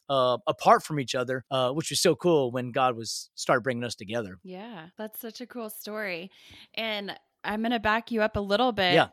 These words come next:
Speaker 2: just so that all of us parents out there can maybe take some tips. <laughs> So growing up in a household that it was just a way of life as far as faith in God, what do you,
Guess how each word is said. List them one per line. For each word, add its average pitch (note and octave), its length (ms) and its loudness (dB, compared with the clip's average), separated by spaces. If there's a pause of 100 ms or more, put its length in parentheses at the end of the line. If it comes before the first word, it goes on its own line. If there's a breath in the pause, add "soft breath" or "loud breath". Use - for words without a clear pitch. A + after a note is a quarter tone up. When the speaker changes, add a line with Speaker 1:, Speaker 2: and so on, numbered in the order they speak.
Speaker 2:
just G#3+ 240 -8
so G#3+ 140 -4
that F#3 360 0
all G3+ 200 -2
of G3 100 -2
us G3+ 240 -2
parents G3+ 400 -2
out F3+ 200 -4
there F3 200 0
can G3 160 -6
maybe F#3 260 -4
take F#3 360 -6
some F#3 320 -4 (360 loud breath)
tips. - 520 2
<laughs> B3+ 340 4 (240 loud breath)
So B3+ 160 2
growing A#3+ 460 6
up G#3+ 260 0
in G#3 180 -2
a G3+ 120 -2
household F3 680 -4
that F3 540 -2
it F3+ 140 -2
was F3 200 -4
just - 440 -8
a F#3+ 60 0
way E3+ 200 0
of D#3+ 160 -6
life D#3 380 -4 (160)
as F#3 240 -6
far E3+ 240 -2
as F3+ 240 -8 (200)
faith F3 300 -4
in F3+ 160 -6
God, E3+ 400 -2 (180 soft breath)
what G#3+ 180 0
do D4 60 2
you, E4+ 220 2